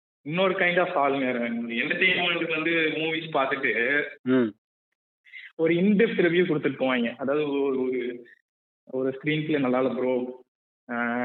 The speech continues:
Speaker 1: இந்த இடத்துல
Speaker 2: டேய்,
Speaker 1: வந்து
Speaker 2: நீ சொன்னதுக்கு அப்புறம் தான் ஞாபகம் வந்துச்சு. ஒருத்தன் மாறன்,
Speaker 1: ஆ.
Speaker 2: நீ மாறன் படம் பார்க்கலல்ல?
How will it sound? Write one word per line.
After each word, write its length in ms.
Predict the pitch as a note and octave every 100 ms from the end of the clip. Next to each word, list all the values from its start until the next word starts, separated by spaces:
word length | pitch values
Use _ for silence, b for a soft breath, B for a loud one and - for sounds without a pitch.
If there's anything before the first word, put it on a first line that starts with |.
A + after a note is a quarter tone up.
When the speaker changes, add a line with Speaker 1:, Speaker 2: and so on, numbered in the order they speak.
| A#2+ B2 B2 A#2+ A#2+ A#2
Speaker 1:
இந்த 360 | A2+ A#2 B2+
இடத்துல 380 | C3 C3 - C#3
Speaker 2:
டேய், 260 | F#3+ G#3+ E3+
Speaker 1:
வந்து 120 | D3+
Speaker 2:
நீ 60 |
சொன்னதுக்கு 360 | D#3 B2 E3+ G3+
அப்புறம் 280 | F#3+ F3 E3
தான் 120 | E3
ஞாபகம் 360 | C#3+ D3 C#3+ B2+
வந்துச்சு. 580 | - A#2+ D#3 E3 B2+ G#2+
ஒருத்தன் 640 | B2+ - C#3+ C3+ C3+ C3
மாறன், 360 | B2 C3 G3 A3
Speaker 1:
ஆ. 120 | E3+
Speaker 2:
நீ 140 | D#3 D3+
மாறன் 420 | D3 G3 G#3+ F#3
படம் 220 | D#3+ C#3
பார்க்கலல்ல? 520 | C#3+ C#3+ C#3+ C3 F3